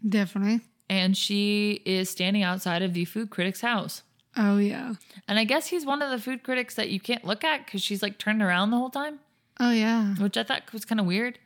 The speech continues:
Speaker 1: Yeah.
Speaker 2: Um, but she brings him the risotto and she's like, "Try it. You gotta try it. It's so
Speaker 1: Yeah.
Speaker 2: good."
Speaker 1: And where's the red wine?
Speaker 2: Yeah, you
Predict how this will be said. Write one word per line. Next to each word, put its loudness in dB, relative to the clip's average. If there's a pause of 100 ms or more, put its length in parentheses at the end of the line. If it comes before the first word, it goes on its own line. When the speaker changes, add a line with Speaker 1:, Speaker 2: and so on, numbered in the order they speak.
(120)
Speaker 1:
Yeah. 2
Speaker 2:
Um, 6
but 2
she 0
brings 2
him 4
the 4
risotto 4
and 0
she's -4
like, -4
"Try 0
it. 0
You -4
gotta -2
try 0
it. 0
It's -4
so 6
Speaker 1:
Yeah. 6
Speaker 2:
good." 2
Speaker 1:
And 6
where's 6
the 6
red 8
wine? 4
Speaker 2:
Yeah, 4
you 2